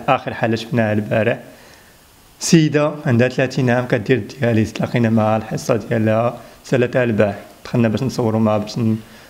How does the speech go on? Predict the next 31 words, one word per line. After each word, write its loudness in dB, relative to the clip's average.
نسلطوا 2
الضوء، -2
حيت -10
حنا -4
البرنامج 0
ديالنا -2
كيسلط 0
الضوء 0
على 0
الحالات -2
صافي، -2
يعني 2
باش 0
يتعاونوا 2
معاهم 2
المحسنين 2
ويتعاونوا 2
معاهم 2
الناس. -2
فاش 4
دخلنا 0
عندها 2
لقينا، 0
تصور 0
انت -2
يلاه 2
خرجتي -6
من 0
الحصة -6
تاع 0
الدياليز 0